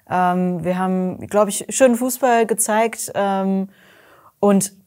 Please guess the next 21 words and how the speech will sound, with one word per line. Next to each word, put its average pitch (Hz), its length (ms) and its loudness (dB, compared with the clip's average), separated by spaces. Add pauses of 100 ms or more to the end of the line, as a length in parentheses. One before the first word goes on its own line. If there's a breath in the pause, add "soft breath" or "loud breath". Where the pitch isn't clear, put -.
es - 220 -8
waren 180 140 -4
einfach 170 240 -6
super 175 260 -10
viele 170 220 -10
Fans 170 360 -10
da. 170 140 -10
Das 165 220 -10
hat - 120 -16
mich 175 120 -10
total 185 340 -6
gefreut. 185 440 -4
Freunde, 196 380 -4
Familie, 190 580 -4
Fans 196 460 -6
waren 190 260 -4
da. 175 340 -2 (280 loud breath)
Wir 165 80 -8
wollten 185 220 0
natürlich 185 320 -4
auch 185 240 0